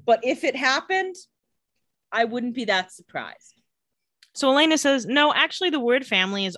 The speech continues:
Speaker 2: off limits to you." And he says, "Maybe, doesn't change the facts." And she says, "You know what? Fine. You might be my father, but I'm never gonna be your daughter."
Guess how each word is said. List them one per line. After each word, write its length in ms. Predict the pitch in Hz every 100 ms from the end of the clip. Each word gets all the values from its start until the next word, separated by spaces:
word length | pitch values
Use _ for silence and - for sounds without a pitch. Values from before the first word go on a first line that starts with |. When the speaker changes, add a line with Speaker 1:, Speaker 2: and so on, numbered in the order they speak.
| -
Speaker 2:
off 260 | 170 170 -
limits 340 | 147 151 -
to 100 | -
you." 160 | 69 58
And 120 | 190
he 100 | 233
says, 420 | - 240 220 185 - -
"Maybe, 440 | 214 415 403 403 _ _
doesn't 320 | 190 196 226
change 320 | 254 262 277
the 100 | 302
facts." 420 | - 143 82 - - _ _
And 100 | 415
she 120 | 440
says, 280 | 415 427 415 440
"You 60 |
know 100 | 480
what? 180 | 494 453 - 539
Fine. 160 | 285 - _ _ -
You 60 | 539
might 120 | 523
be 120 | 494
my 140 | 453 415
father, 360 | 370 359 359
but 100 | 330
I'm 120 | 320
never 180 | 285 240
gonna 180 | 214 202
be 100 | 185
your 120 | 156
daughter." 380 | 147 110 -